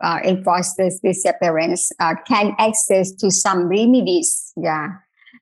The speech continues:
Even, uh, though it's not much money, but, uh, it's make, uh, family can survive. It include the scholarship for children as well, and some, uh, of the, like, the well-being,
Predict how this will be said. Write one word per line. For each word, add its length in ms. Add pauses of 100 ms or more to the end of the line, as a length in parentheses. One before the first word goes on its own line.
Even, 600
uh, 360
though 260
it's 240
not 220
much 320
money, 580
but, 160 (100)
uh, 180
it's 220
make, 280 (100)
uh, 280 (420)
family 580
can 180
survive. 720
It 200
include 560
the 120
scholarship 760
for 140
children 760
as 240
well, 440 (340)
and 220
some, 600
uh, 360
of 220
the, 580
like, 220
the 120
well-being, 800